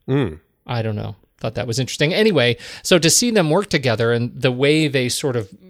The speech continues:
Speaker 2: manage the city, uh,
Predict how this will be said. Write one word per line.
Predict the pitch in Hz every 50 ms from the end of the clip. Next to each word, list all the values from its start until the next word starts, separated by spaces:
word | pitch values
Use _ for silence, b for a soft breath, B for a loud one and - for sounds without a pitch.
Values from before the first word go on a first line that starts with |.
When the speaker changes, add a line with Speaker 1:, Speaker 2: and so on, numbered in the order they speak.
| - -
Speaker 2:
manage | 160 127 127 131 127 135 143 147 143 131 117 107 104
the | - 131 113
city, | - - - 175 175 170 123 104 98 98 101 B B B B B B B B -
uh, | - 120 117 113 110 -